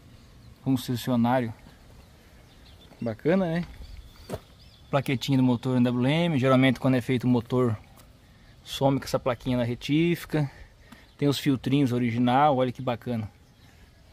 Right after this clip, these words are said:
Né? E tem, e pensa no roncão que tem esse trator, hein? Hum. O que chamava atenção no, nos Valmet na época, que tinha essa chapona que vinha junto aqui, ó. Né? Até os B H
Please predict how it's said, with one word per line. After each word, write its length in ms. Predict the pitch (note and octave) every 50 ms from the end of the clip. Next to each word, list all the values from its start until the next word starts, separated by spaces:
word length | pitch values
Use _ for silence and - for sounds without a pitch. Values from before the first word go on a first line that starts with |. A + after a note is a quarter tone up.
| - -
Né? 220 | - A#2 A#2+ A#2
E 100 | A#2+ C3
tem, 520 | C#3 - C#3+ C#3+ C#3+ D#3+ E3 F3 F#3 F#3+ F#3
e 40 | -
pensa 400 | - D#3+ D3+ D3+ D3+ D3 - E3+
no 100 | F#3 F3+
roncão 440 | E3+ A3 C4 C4 - C4+ C4+ C4
que 80 | A#3+ -
tem 140 | - G3+ G3
esse 120 | F3+ -
trator, 380 | - G3 F3+ - - F3 E3+ E3
hein? 100 | F3 E3+ - - - - - - - - - - - - - -
Hum. 920 | A2 A2 C3+ F3+ G#3+ A#3 A#3+ A#3+ A#3+ A#3+ A#3+ A#3+ A#3 A#3 A#3+ A#3 A#3 A#3 A3 - - - - - - - - - - - - - - - - - -
O 40 | F3+
que 60 | -
chamava 260 | - G#3 G3+ G3 G3
atenção 320 | F#3+ - F#3+ F3+ - G3 F3+
no, 140 | F3+ F3+ E3+ E3
nos 120 | E3+ D#3
Valmet 400 | D#3+ E3+ D#3+ D#3 D#3 D#3 D3+ D#3+
na 80 | D3+ C#3
época, 360 | C#3 C#3+ C#3+ - C#3 C3 C#3
que 40 | -
tinha 160 | - D#3 D3+
essa 160 | C#3 - D3
chapona 480 | C3 - D3 C3 - - C#3+ D#3+ E3 C#3
que 120 | - C3
vinha 240 | A#2 B2 C3 B2+ A#2
junto 320 | A2 A#2+ C#3+ D#3 D3+ C#3
aqui, 180 | A#2+ - E3 F#3+
ó. 40 | F3+ - - - - - - - - - - - - - - - - - -
Né? 120 | - C3+ C3+
Até 160 | C3+ - F#3
os 100 | G#3 G3
B 140 | E3+ D#3+ E3
H 460 | E3 D3+ B2+ B2 C#3+ D3+ C#3+ C3+ B2+